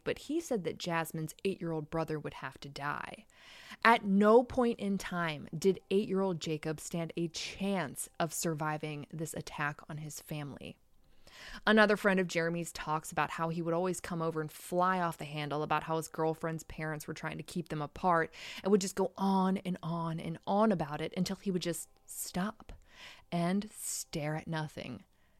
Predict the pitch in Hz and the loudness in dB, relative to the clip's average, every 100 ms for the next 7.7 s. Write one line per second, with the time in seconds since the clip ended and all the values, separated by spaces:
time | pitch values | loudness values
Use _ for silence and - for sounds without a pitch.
0 | _ _ _ - 220 202 196 185 165 160 | _ _ _ 0 4 6 4 4 4 2
1 | - 175 156 - 170 170 175 156 156 143 | -2 -4 -4 -6 -2 -2 -2 -4 -6 -6
2 | - - - - _ - - - 226 269 | -8 -12 -16 -20 _ -20 -2 6 6 8
3 | 247 220 202 196 175 180 180 185 180 175 | 4 6 4 4 0 2 2 2 2 0
4 | - 175 175 190 165 185 269 285 214 185 | 2 0 0 -2 0 4 4 4 4 2
5 | 208 170 143 - 139 151 - 160 143 156 | 2 0 -2 -4 -6 -6 -6 -6 -2 0
6 | 156 - 165 - 233 330 285 156 135 143 | 0 -2 -8 -6 -6 -2 -2 -2 -4 -6
7 | 143 - 160 143 151 196 | -10 -10 -8 -6 -4 -4